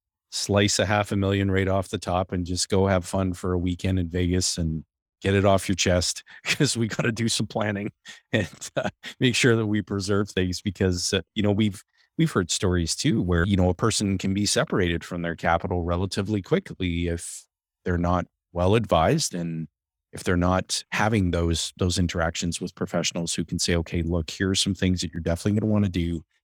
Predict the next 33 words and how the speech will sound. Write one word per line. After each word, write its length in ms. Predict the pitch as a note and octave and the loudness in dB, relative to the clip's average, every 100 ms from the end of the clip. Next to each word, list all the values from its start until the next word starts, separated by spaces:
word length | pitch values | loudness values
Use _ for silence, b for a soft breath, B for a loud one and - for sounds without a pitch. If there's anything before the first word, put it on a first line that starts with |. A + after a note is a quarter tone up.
| _ _ | _ _
to 80 | - | 0
make 260 | E2+ F2 F2+ | 2 4 2
sure 260 | - F2+ | 2 2
that 180 | F2 F2 _ _ _ _ _ - | 2 -2 _ _ _ _ _ -4
you're 80 | F2+ | 2
not 200 | F2+ F#2+ | 4 4
only 460 | G#2 F#2+ F2+ F2+ _ _ - | 4 2 0 -2 _ _ -2
in 80 | G#2 | 0
a 60 | |
position 400 | F#2 F#2+ F#2+ - F#2 | 2 2 2 0 2
where 100 | F#2 | 0
you 140 | E2+ | 0
never 340 | F2 F#2+ G2+ | 0 2 2
have 220 | G2 F#2+ F#2+ | 2 2 0
a, 120 | F#2 | -2
a 80 | - | -4
bad 280 | F2 F2+ F2+ | -2 -2 -2
financial 480 | - F#2 F2+ F2+ F#2 | -2 0 0 -2 -2
day 240 | F2 E2 | -2 -2
for 160 | E2 - | -2 -4
the 80 | E2+ | -4
rest 280 | E2+ D#2+ | -2 -2
of 20 | - | -2
your 140 | F#2 | 0
lifetime, 600 | G#2 F2 - E2+ E2 D#2+ _ _ _ - | 2 0 -2 -6 -6 -8 _ _ _ -8
but 120 | F2 | 2
you're 120 | F#2+ | 4
also," 300 | F2+ F#2 G2 F#2+ - | 4 4 0 0 -4
to 100 | G#2 | -4
coin 300 | - G2+ F2+ | 0 2 2
your 160 | F2 E2+ | 2 -2
phrase 400 | - G2+ F#2+ F#2 | 2 4 4 2
around 320 | F2 E2+ F2 | 0 -2 -4